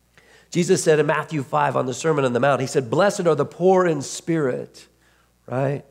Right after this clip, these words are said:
And the reason that he said that blessed were the poor in spirit is because, because we need to become a people who recognize the reality of our spiritual poverty,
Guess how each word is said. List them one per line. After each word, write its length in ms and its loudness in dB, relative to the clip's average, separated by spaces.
And 100 -6
the 80 4
reason 300 2
that 240 2
he 100 0
said 220 2
that 160 2
blessed 380 2
were 120 2
the 80 0
poor 320 2
in 80 0
spirit 460 2
is 100 -6
because, 380 -4
because 380 0
we 400 0
need 280 0
to 80 -4
become 340 -2
a 60 -2
people 360 -6
who 140 -4
recognize 580 -4
the 100 -8
reality 540 -4
of 140 -10
our 240 -6
spiritual 560 -8
poverty, 640 -10